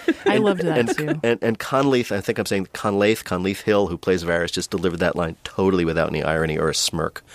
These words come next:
Speaker 2: which would have killed it. And it was great.
Speaker 1: Also, like, doesn't it take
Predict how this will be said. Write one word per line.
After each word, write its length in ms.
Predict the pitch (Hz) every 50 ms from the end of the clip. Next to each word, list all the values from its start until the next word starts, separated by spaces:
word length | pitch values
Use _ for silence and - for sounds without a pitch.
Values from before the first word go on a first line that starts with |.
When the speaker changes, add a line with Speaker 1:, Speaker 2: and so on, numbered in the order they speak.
| - - -
Speaker 2:
which 120 | - -
would 80 | 95 82
have 100 | - -
killed 360 | - - - - 87 82 73
it. 160 | - - - - _ _ - - - - - - - - -
And 100 | - 92
it 80 | 85 85
was 120 | 90 -
great. 260 | - - - 50 50 - - _ _ - - _ - -
Speaker 1:
Also, 260 | 254 269 - 302 277
like, 220 | 269 254 233 -
doesn't 260 | - 208 208 214 226
it 120 | 220 190 -
take 440 | - 202 190 185 180 - - -